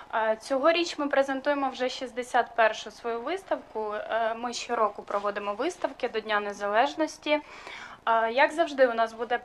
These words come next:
представлено десять композицій, можна подивитися презентацію. Цьогорічна виставка буде присвячена українців, які зробили нашу Україну відомою,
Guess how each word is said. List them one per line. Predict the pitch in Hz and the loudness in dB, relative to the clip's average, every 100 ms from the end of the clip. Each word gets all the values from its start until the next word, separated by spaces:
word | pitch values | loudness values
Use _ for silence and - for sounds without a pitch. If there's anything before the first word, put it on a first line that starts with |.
| - | -2
представлено | 240 240 - 254 233 226 214 208 | -4 -2 6 8 8 2 -4 -2
десять | 233 233 226 - | -2 -2 -10 -12
композицій, | 233 226 247 240 349 349 269 | -14 -10 -12 -6 -8 -6 -6
можна | 240 247 247 | -4 -2 -2
подивитися | 247 233 226 240 240 220 226 | -2 -2 0 0 0 -4 -4
презентацію. | 226 220 240 240 285 349 - 208 202 - - - - | -2 -2 -2 4 4 4 0 -6 -8 -16 -20 -20 -16
Цьогорічна | - 262 294 370 370 330 | 0 2 4 2 0 -2
виставка | 302 339 381 370 311 262 | 0 0 -2 -4 -4 -2
буде | 262 285 | -2 -2
присвячена | 285 277 - 277 285 294 277 | -2 -4 2 2 2 0 0
українців, | 262 262 254 262 294 320 330 302 - - | 0 0 -2 -2 -6 -8 -6 -6 -8 -10
які | 233 233 233 277 | -6 -6 -6 -6
зробили | 269 254 262 277 262 | -4 -2 0 2 4
нашу | 247 247 - 247 | 4 4 -2 -8
Україну | 240 247 247 254 240 | -6 -4 -4 -4 -6
відомою, | 233 233 262 285 277 262 | -6 0 0 0 -2 -2